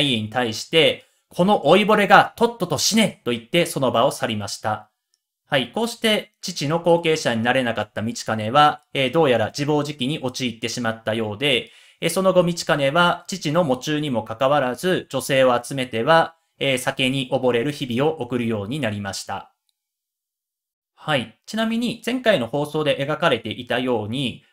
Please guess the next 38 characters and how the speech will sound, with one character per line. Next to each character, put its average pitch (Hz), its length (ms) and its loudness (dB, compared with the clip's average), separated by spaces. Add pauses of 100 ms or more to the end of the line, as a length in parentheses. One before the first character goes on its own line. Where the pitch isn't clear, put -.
こ 220 120 -6
の 247 100 -4
頃 247 200 4
道 127 120 -4 (120)
兼 151 280 -2
に 110 120 -6
は 156 320 2
妻 208 220 0
も 104 140 -2
娘 139 400 -2
も 113 160 -4
い 120 100 -10
た 151 140 0
ん 113 80 -6
で 101 80 -8
す - 120 -14
け 117 140 -6
ど、 151 320 0 (180)
た 233 120 0
だ 151 180 0
こ 185 80 0
う 196 60 0
い 196 40 0
う - 40 2
自 147 160 -4
堕 185 100 6
落 156 220 4
な 101 100 -4
生 131 220 -4
活 135 240 -4
を 127 80 2
送 131 140 -6
っ - 20 -6
て 139 180 -8
い 131 120 -6
た 135 100 0
の 107 160 -6
で、 123 340 0